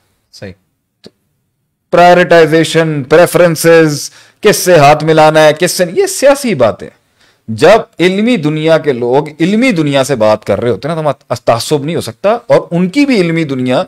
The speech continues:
Speaker 2: एक लेवल पर तासुब रखते हुए भी तासुब दिखाएगी नहीं, क्योंकि वो हल्के हो जाएंगे।
Speaker 1: बिल्कुल ऐसे ही।
Speaker 2: तो कि-, इसके लिए जरूरत इस जुमले की आई कि भाई जिसने उनकी इबारत हार्वर्ड में जाके सीखी,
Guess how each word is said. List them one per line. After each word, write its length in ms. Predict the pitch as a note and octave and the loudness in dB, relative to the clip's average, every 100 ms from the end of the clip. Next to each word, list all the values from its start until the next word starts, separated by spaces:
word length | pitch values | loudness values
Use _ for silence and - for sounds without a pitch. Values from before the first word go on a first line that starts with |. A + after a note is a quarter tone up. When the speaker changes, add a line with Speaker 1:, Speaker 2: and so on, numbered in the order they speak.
| D3 | -4
Speaker 2:
एक 160 | D#3 | -4
लेवल 260 | D#3 A#2+ B2 | 0 0 0
पर 140 | F#3 | -2
तासुब 460 | F#3 C3+ E3 F3+ D3 | 0 0 0 -4 -2
रखते 280 | B2 - F3 | -4 -2 0
हुए 160 | D#3+ | 0
भी 100 | G3+ | -2
तासुब 420 | A#3 D3 C#3 G3 | 0 -2 0 -4
दिखाएगी 460 | C3 A#2+ C3+ F3+ E3 | -4 0 2 2 0
नहीं, 140 | D#3 | -6
क्योंकि 420 | A#3 _ _ G3 C4 | -8 _ _ -2 2
वो 100 | A#3 | 2
हल्के 260 | A3+ B3+ | 2 2
हो 100 | D#4+ | 0
जाएंगे। 280 | A3+ G3 E3 - _ _ _ | 0 -2 -6 -14 _ _ _
Speaker 1:
बिल्कुल 260 | A#2+ A2+ A2 | -16 -14 -14
ऐसे 200 | G2 A2 | -14 -18
ही। 60 | F#2 - _ _ | -20 -20 _ _
Speaker 2:
तो 260 | G#3+ G#3 G#3 | 0 0 -6
कि-, 220 | F3 - | -8 -2
इसके 380 | E3+ - - G#3+ | -2 -4 0 2
लिए 240 | F#3+ D3+ D3+ | 4 2 2
जरूरत 460 | B2 B2 B2+ D3 C#3+ | 0 0 2 2 0
इस 60 | |
जुमले 400 | A2+ A#2 A2+ B2 | -6 -4 0 -2
की 160 | B2+ A2 | -2 -8
आई 280 | F2 B2 A3 _ _ _ - | -10 -10 -14 _ _ _ -2
कि 100 | F#3+ | 2
भाई 300 | F3 E3 A3+ | 4 2 2
जिसने 760 | C3+ D#3 - E3+ G3 A3 A3+ - _ _ | -2 -6 -6 -4 -2 0 -2 -6 _ _
उनकी 380 | E3 G#3 A3 C#4 | -2 0 -2 -6
इबारत 540 | C4 E3+ C#3 C#3+ G3 F3 | -2 0 4 4 4 2
हार्वर्ड 400 | - B2 F#3+ D4 | -2 2 4 4
में 120 | C#4 | 4
जाके 260 | G3+ D#3+ D#3+ | 4 2 0
सीखी, 360 | C3 G2 D#2+ | -6 -10 -16